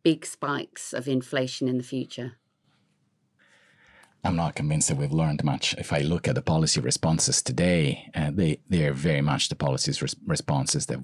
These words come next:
Speaker 2: that we had, mm, many years ago. Especially when it comes to inflation.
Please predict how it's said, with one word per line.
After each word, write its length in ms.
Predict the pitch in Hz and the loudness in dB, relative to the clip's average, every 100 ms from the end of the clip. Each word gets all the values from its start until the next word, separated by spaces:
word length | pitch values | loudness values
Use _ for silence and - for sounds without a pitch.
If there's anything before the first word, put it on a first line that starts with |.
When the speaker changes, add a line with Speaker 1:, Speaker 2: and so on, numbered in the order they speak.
| - - | -12 -4
Speaker 2:
that 160 | 64 | -2
we 120 | 67 | 0
had, 380 | 69 67 62 60 - _ - | 0 0 0 -4 -10 _ 0
mm, 320 | 67 64 - | 0 -2 -2
many 280 | 76 101 71 | 0 2 4
years 260 | 80 78 | 4 2
ago. 320 | 65 - - - - - - - - - - - - | 0 -2 -4 -10 -18 -20 -20 -20 -18 -20 -20 -16 -6
Especially 400 | - 101 - 82 | 2 4 4 2
when 140 | 71 | 2
it 80 | 71 | 0
comes 200 | 82 71 | 0 0
to 80 | - | 0
inflation. 640 | 69 - 76 - - - | -2 0 0 0 -2 -4